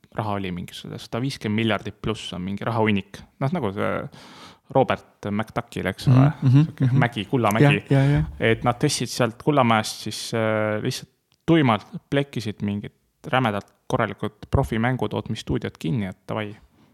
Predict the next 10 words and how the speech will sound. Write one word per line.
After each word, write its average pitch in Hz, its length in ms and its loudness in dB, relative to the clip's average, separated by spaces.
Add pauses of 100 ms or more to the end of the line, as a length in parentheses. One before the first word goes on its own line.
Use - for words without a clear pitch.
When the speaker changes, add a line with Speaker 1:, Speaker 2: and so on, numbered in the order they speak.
(140)
Speaker 1:
poisid, - 340 -6
eksklusiivsisu 139 640 -4
tootma. 110 360 0 (160)
Speaker 2:
Mhm. 147 240 6 (760)
Speaker 1:
S-, - 340 -8
ja, 120 300 4
ja 117 340 4
see - 240 2
ei 139 80 6
olegi 120 600 4